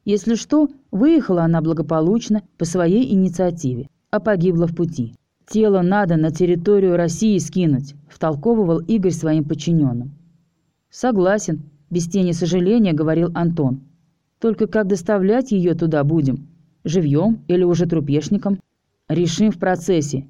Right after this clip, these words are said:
Для начала надо завершить проект, тогда будут и деньги на её ликвидацию».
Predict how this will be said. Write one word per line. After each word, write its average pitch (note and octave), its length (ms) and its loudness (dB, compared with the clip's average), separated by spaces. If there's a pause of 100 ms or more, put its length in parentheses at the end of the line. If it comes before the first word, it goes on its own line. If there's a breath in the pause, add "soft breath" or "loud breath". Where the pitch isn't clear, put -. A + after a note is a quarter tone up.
(100)
Для D3+ 280 -2
начала F#3 460 0
надо F3+ 280 0
завершить F3 520 -2
проект, F3+ 520 0
тогда D#3+ 340 0
будут F3+ 260 -2
и F#3 120 -2
деньги F3+ 360 2
на D#3+ 100 0
её E3 320 2
ликвидацию». D#3+ 760 -2